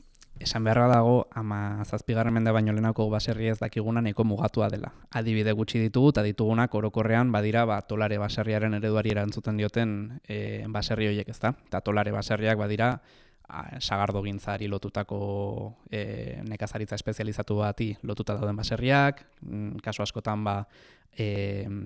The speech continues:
arrantzategi, Atlantiko iparraldeko arrantzategi eratara joateko, eh, espedizioak hornitzen zituztenak, beraz, bada,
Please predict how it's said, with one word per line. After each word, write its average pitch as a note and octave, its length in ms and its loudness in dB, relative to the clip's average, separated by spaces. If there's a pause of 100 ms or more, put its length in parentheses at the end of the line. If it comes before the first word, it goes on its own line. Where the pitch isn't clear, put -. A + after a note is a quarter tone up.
(260)
arrantzategi, G#2+ 800 -4 (140)
Atlantiko A2 420 -6
iparraldeko G#2 440 -2
arrantzategi G#2 500 -2
eratara G#2 460 0
joateko, G#2 580 -4 (380)
eh, G#2+ 260 -6
espedizioak G#2 800 -4
hornitzen G#2+ 380 -6
zituztenak, B2 600 0
beraz, A2 300 -2 (640)
bada, A2+ 440 4